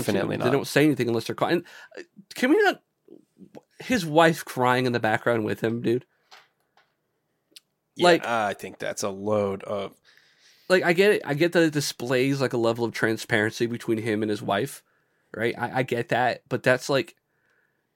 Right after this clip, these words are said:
Speaker 2: it's weird. <laughs> It's, it's, it's weird. This whole
Speaker 1: It's
Speaker 2: thing
Speaker 1: weird. It's very
Speaker 2: is
Speaker 1: weird.
Speaker 2: preposterously weird and disgusting, and I don't, I never wish this shit upon anybody.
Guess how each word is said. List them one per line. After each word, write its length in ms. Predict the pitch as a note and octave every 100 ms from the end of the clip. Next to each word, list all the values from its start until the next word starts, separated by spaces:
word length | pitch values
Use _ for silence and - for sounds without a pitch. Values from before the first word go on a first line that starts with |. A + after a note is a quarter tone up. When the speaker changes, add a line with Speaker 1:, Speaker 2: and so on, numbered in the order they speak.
| _
Speaker 2:
it's 180 | C3+ -
weird. 380 | A2+ F#2+ E2 - _
<laughs> 180 | _ - F3+ - -
It's, 300 | - - -
it's, 300 | B2 - -
it's 260 | - G#2 -
weird. 320 | - C#3+ -
This 140 | C#3
whole 180 | G3 G#3+
Speaker 1:
It's 100 | G3+
Speaker 2:
thing 200 | C#3+ B2+
Speaker 1:
weird. 280 | A2+ G2+ - _ _ _ _ _ _ _
It's 220 | - A#2+ C3+
very 260 | A2 F#2+
Speaker 2:
is 120 | F2+
Speaker 1:
weird. 140 | F#2 G2+
Speaker 2:
preposterously 800 | B2+ D#3 D#3+ D3 D3 C3 B2+ A#2
weird 540 | A2+ B2 A#2+ A2+ A2 _ _ _ _ -
and 160 | A2+
disgusting, 760 | A2 A2 - G#2+ - G2+ F#2+ G2 _ _ _ _ -
and 460 | A#2 G#2 G2 F2+ - _ _ _ _ _ _ _ _
I 120 | A#2 C3
don't, 260 | C#3 A2+ -
I 100 | B2+
never 260 | C#3 C#3
wish 180 | B2 -
this 100 | A2+
shit 200 | - G#2+
upon 200 | - F#3+
anybody. 480 | G2 G2 - -